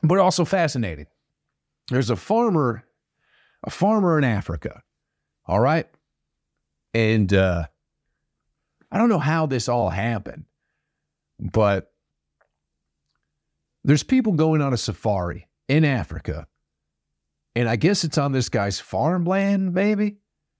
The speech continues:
'cause one of his, one of his cows gets attacked by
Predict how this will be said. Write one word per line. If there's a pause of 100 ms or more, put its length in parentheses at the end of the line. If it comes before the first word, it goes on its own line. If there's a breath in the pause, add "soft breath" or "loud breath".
(420)
'cause (440)
one
of
his, (180)
one
of
his
cows (800)
gets
attacked
by